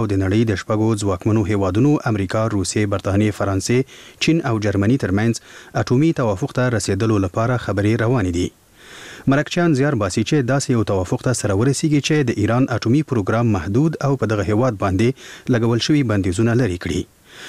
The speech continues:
دوی وایي چې توافق ته نږدې شوي دي، خو د ترسره کولو لپاره یې سختو پریکړو ته اړتیا ده. د امریکا د کانګرس د استازو د جرګې یو شمېر غړو پرون وویل چې په ایران باندې باور نشي کېدی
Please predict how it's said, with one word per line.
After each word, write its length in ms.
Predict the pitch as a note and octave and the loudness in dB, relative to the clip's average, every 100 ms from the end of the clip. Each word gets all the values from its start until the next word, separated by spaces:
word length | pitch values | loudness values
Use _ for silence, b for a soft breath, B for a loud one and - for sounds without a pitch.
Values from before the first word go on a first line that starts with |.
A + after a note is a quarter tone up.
| B B | B B
دوی 100 | C3+ C#3+ | 2 4
وایي 160 | E3 | 2
چې 240 | E3+ E3 C3 | 2 0 0
توافق 340 | A2 G2 - - | 0 0 -2 2
ته 80 | C3 | 2
نږدې 260 | G#2 F#2+ G2 | 2 0 -2
شوي 200 | - C3+ F#2 | 0 0 2
دي، 80 | G#2+ D#3+ | 2 2
خو 120 | - C3+ C#3+ | 2 0 2
د 100 | G2 | 0
ترسره 320 | G2 - G#2 - | -2 -2 -4 0
کولو 220 | G#2+ D#3 B2+ | 0 2 2
لپاره 320 | F#2+ G2+ G#2+ | 0 -2 0
یې 180 | A#2+ A#2 | 2 0
سختو 280 | C3 - A#2+ G2+ | -2 -2 -2 0
پریکړو 300 | A2 A2+ A#2+ B2+ | 0 0 0 0
ته 80 | C3 | 0
اړتیا 260 | B2+ A2+ B2 F2+ | -2 0 0 -2
ده. 80 | F#2 _ B B B B C3+ | -6 _ B B B B 0
د 100 | C3 | 2
امریکا 240 | C3+ E3+ E3 | 2 0 0
د 100 | D3 | 0
کانګرس 320 | A#2 G#2+ C#3 B2+ | 0 0 0 0
د 80 | G2+ | -2
استازو 400 | - A#2+ B2+ A#2+ | 0 0 2 2
د 160 | F#2+ | 0
جرګې 400 | G2 F#2 C3 C#3+ | 0 2 2 4
یو 80 | G#2 - | 2 0
شمېر 240 | G#2+ F#2+ G#2+ | 0 0 2
غړو 260 | B2+ A#2+ | 0 0
پرون 240 | G2+ A#2 A2+ | 0 2 2
وویل 260 | C3 D3 C3 | 2 2 0
چې 80 | D3 - B B - | -2 -4 B B -2
په 140 | C#3+ | 0
ایران 260 | C#3+ D#3+ G#2 | 2 2 0
باندې 420 | F#2+ F#2 A#2+ B2+ G2 | 0 0 2 0 0
باور 320 | G2 A#2 C3 | 0 2 0
نشي 220 | D#3+ A2+ | 0 -2
کېدی 260 | F#2+ F2 | -2 -2